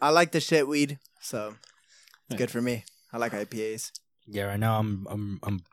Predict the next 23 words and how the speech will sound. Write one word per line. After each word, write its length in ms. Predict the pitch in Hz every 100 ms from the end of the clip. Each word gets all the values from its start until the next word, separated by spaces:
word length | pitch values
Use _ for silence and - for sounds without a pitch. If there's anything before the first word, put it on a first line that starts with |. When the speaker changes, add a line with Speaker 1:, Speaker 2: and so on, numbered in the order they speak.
| -
Speaker 3:
I'm 80 | 104
a 40 | 101
pretty 200 | 117 104
good 140 | 101
fan 200 | - 104
of 100 | 95
this 160 | 95 95
Luponic 480 | 95 - 98 95 -
Distortion. 680 | 95 - 101 95 95 98 - _ - - -
I'm 60 | 92
a 80 |
fan 300 | 87 - 101 92
of 80 |
I 80 | 92
P 180 | 87 92
A, 100 | 90
so 120 | -
this 120 | 87
tastes 180 | - 90
pretty 180 | - 85
good 180 | 87 87
to 80 | -
me. 100 | 180